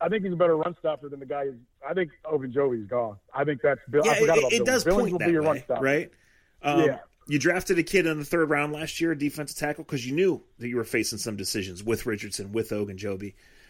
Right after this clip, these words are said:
Speaker 2: with Billings only coming in here on a one-year deal, although obviously nobody knew of the opt-out at the time. So,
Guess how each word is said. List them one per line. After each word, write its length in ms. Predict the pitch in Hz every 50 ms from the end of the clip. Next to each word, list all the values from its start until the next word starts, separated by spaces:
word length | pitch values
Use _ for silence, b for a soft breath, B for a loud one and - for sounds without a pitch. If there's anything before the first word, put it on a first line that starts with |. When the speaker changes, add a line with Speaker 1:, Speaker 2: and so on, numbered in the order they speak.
| b b b
Speaker 2:
with 200 | 151 151 120 127
Billings 320 | 135 139 131 123 120 107
only 160 | 120 117 113
coming 260 | - - 123 113 110 107
in 120 | 107 104
here 180 | 104 113 110 107
on 80 | 104
a 60 | 104
one-year 340 | 101 104 104 104 104 104 104
deal, 220 | 101 101 104 101 98
although 240 | 101 101 104 104
obviously 340 | 104 104 104 104 - - 110
nobody 240 | 107 104 98 107 104
knew 220 | 107 107 107 104
of 80 | 101 98
the 100 | 98 104
opt-out 380 | 113 123 123 - - 104 107 107
at 80 | -
the 60 | -
time. 340 | - - 139 147 143 123 117
So, 340 | 107 - - 120 113 107 -